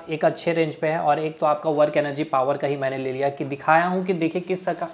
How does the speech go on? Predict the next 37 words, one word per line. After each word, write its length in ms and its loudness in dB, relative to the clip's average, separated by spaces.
किस 260 -2
प्रकार 360 4
का 120 0
क्वेश्चन 340 -2
आपसे 240 -6
पूछा 340 2
जाता 300 -2
है। 200 -12
देखिए 180 2
क्वेश्चन 380 4
क्या 140 8
बोला 220 6
गया, 120 2
हिंदी 280 2
इंग्लिश 300 2
में 140 0
दोनों 220 0
में 120 0
मैं 160 2
डिस्कशन 400 0
कर 140 0
दूंगा, 220 -2
एकदम 260 -2
परेशान 420 -2
नहीं 140 -6
होना। 260 -8
बोला 240 6
गया 160 8
है 100 8
कि 200 2
"A 240 2
convex 500 2
lens 360 0
of 200 -2
focal 380 0
length 240 -2
fifty 260 0